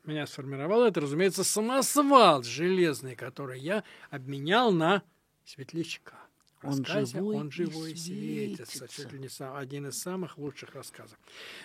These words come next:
Speaker 1: Но, к сожалению, я должен, и я это написал совершенно вот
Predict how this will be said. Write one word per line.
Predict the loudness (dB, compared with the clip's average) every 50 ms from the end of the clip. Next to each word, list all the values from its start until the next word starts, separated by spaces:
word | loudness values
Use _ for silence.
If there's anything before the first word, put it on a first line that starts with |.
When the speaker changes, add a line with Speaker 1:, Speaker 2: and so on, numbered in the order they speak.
| -8 -4
Speaker 1:
Но, | -4 -4
к | -4
сожалению, | -2 -2 -2 0 2 2 2 2 2 0 2 2 2 2
я | 2 2 0
должен, | 0 -2 -2 -2 -2 -6 -8 -10 -14 _ _ _ _ _ _ _ _ _ _ -10
и | -6 0
я | 2 6 8 6
это | 6 6 2
написал | 2 2 2 2 0 -2 2 4 6 6 4 4
совершенно | 0 -2 -2 -2 0 0 0 2 2 2
вот | 4 4 2 2